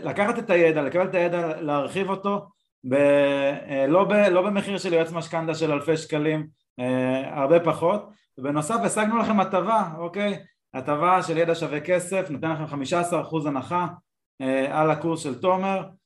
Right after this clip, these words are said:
אה, שנותן לכם את כל הידע שאתם צריכים להבין איך לקחת משכנתא בעצמכם, או להיעזר בידע הזה, אה, אם, אם זה סתם מעניין אתכם,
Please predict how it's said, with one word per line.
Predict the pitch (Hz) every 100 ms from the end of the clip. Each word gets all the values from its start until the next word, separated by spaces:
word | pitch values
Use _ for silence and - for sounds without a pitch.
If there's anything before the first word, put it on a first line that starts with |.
| _ _ 131
אה, | 131
שנותן | 127 127 -
לכם | - 156
את | 156 -
כל | 175 175
הידע | 175
שאתם | 175 160
צריכים | - 139 165 165 151
להבין | 147 135 135 165 156
איך | 156 156 - _ _ _ 127
לקחת | 131 160
משכנתא | 151 165 156
בעצמכם, | 139 127 139 131 170 147 143
או | 170 170
להיעזר | 147 135 131 139 165 156 156
בידע | 135 151 151
הזה, | 151 131 135 - _ _ _ _
אה, | 127 127 127 127 123 120 120 120
אם, | 156 156 - -
אם | 156 151
זה | 143
סתם | 131 170
מעניין | 165 156 156
אתכם, | 151 147